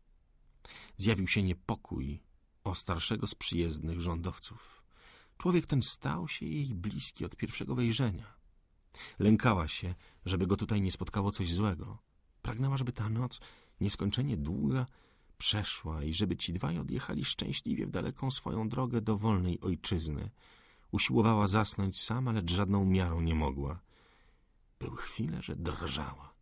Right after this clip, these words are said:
jak liść. Trwogi uderzały w nią, ni to bicie na gwałt jakichś dzwonów. Nasłuchiwała śmiertelnej męczarni. Wydawało się, że tamten chodzi po domu.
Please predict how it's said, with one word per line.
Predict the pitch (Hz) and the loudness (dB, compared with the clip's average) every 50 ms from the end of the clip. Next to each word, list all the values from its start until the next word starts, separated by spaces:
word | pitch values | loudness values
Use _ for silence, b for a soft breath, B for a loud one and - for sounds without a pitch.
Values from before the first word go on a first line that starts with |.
| _ - | _ -14
jak | - - - - | -14 -12 -10 -8
liść. | - 139 - - - - - - - - - - _ _ _ _ _ _ - _ _ _ _ _ _ _ _ - | -8 -8 -8 -8 -10 -10 -10 -10 -12 -14 -14 -16 _ _ _ _ _ _ -20 _ _ _ _ _ _ _ _ -8
Trwogi | - - - 78 85 - 110 104 95 87 92 90 85 b b b b b b b b b b - | -6 -4 -2 -4 0 4 4 4 6 4 2 0 0 b b b b b b b b b b 2
uderzały | 113 98 110 104 87 95 101 98 87 80 78 73 | 4 8 8 8 8 8 6 6 6 4 2 2
w | 78 | 0
nią, | 80 80 80 80 78 80 | 0 0 2 2 2 2
ni | 82 92 107 | 2 2 2
to | 104 - - - 92 80 | 2 0 -4 -4 -2 -2
bicie | 76 73 78 110 120 113 - - 95 | -2 -2 2 2 2 2 2 -2 -2
na | 80 73 71 | 0 0 -2
gwałt | 73 71 76 78 82 80 78 78 - - | -2 -2 -2 0 0 0 0 -2 -2 -6
jakichś | - - - - - - | -8 -2 0 -2 0 0
dzwonów. | - - 85 80 - - - - - - - - - - - _ _ _ _ _ _ _ | 0 -2 -2 -2 -2 -4 -6 -6 -10 -16 -18 -20 -20 -20 -20 _ _ _ _ _ _ _
Nasłuchiwała | - 90 - - - - - 98 95 98 95 95 | -4 -2 0 0 -2 0 -2 0 0 2 0 0
śmiertelnej | 92 - - 82 90 - - - 110 92 90 90 87 85 | -2 -2 -4 -4 -4 -4 -4 -2 -2 -2 0 0 0 0
męczarni. | 87 87 - - 80 - - - - - - B B B B B B B B B | -2 -2 -2 -4 -6 -6 -8 -14 -20 -20 -20 B B B B B B B B B
Wydawało | - 98 95 120 139 147 | -2 -2 0 0 0 0
się, | 139 - - 147 - b b b b b b b b b b b b | -2 -2 -2 -4 -6 b b b b b b b b b b b b
że | 101 107 | -2 0
tamten | - - 135 135 - 127 | 2 2 0 0 0 -2
chodzi | 120 - - 120 110 - - 71 | -2 0 0 -2 0 0 -2 -6
po | - - - | -4 -6 -8
domu. | - - - 67 - - 127 117 | -6 -6 -8 -8 -8 -12 -14 -14